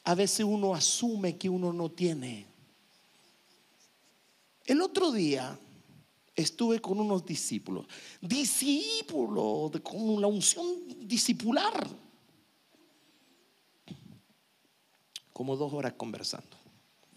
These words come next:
Estaban afligidos por las deudas,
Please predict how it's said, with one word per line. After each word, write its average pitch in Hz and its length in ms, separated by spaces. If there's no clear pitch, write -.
Estaban 202 540
afligidos 185 840
por - 200
las 143 300
deudas, 123 680